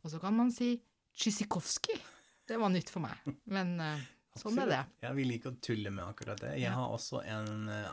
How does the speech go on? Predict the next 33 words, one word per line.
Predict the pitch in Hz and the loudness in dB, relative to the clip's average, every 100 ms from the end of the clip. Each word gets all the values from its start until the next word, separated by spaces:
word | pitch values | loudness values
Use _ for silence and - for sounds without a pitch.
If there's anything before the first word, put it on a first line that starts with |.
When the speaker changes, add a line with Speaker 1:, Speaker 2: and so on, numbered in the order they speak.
| - | -6
Speaker 2:
annen | 95 101 | -4 -2
variant | 101 107 101 107 | -4 -4 -4 -4
av | 98 | -4
halløchen, | 104 101 101 - 104 175 240 - - - - - | -2 0 0 0 0 0 -2 -14 -20 -20 -12 -4
nemlig | 117 117 | 0 0
halløchen | 117 135 113 110 - 120 117 | 2 4 4 2 2 0 0
på | 131 | -2
pøken. | - 127 107 - 180 254 - - - | 0 2 2 2 0 0 -4 -18 -10
Speaker 1:
<laughs> | - | -8
Ok. | 143 180 202 | -6 -2 2
Speaker 2:
Altså, | 190 262 127 120 107 | 4 4 4 2 0
hallo, | 107 120 117 113 113 120 123 _ _ _ - | -2 0 0 0 0 -2 -6 _ _ _ -10
lille | 120 120 123 120 113 104 104 110 | -4 0 2 2 2 0 0 2
rumpe. | 135 117 - - | 2 2 0 0
Speaker 1:
<laughs> | - - 269 - 247 - 269 - 285 - - - - - - | 2 8 8 10 4 4 0 2 -2 -2 -8 -6 -4 -4 -4
Speaker 2:
Det | 131 143 | 2 4
er | 170 | 4
kanskje | 165 143 135 | 6 6 6
litt | 135 | 4
ekstremt. | 127 - - 123 135 - 277 - | 2 -2 2 4 4 2 -2 0
Eh, | - 135 139 135 | 0 2 4 6
Speaker 1:
Ja. | 160 | 6
Speaker 2:
det | 131 | 6
er | 135 | 4
ikke | 135 143 | 2 0
Speaker 1:
Mm. | 104 | 2
Speaker 2:
så | 135 123 | 2 2
vanlig, | 104 95 98 165 | 2 -2 -2 -2
men | 160 139 139 | 0 2 2
jeg | 127 123 | 0 -2
har | 113 107 107 | -2 -4 -4
hørt | 135 175 - | -4 -6 -8
dette | 135 - | -10 -8